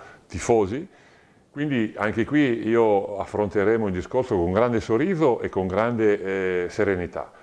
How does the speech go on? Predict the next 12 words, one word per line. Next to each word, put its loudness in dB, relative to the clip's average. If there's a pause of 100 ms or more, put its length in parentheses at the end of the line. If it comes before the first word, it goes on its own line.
(580)
Eh, -4
poi 0
quello -4
che -2
sarà 2
dovremo -6
metterci -6
a -4
un -6
tavolino 0
e -6
verificarlo. -6